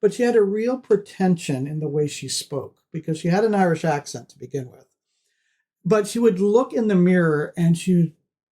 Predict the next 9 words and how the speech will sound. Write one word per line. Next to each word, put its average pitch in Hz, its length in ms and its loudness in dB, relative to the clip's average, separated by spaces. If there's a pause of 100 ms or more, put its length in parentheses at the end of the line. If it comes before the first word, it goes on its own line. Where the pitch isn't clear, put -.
was 185 180 2
very 208 340 2
serious 190 520 2
about 143 280 -2
everything. 135 400 -6
She's - 240 -18
like, 143 100 -16 (800)
Mm, 165 840 6 (240)
yes, 165 760 0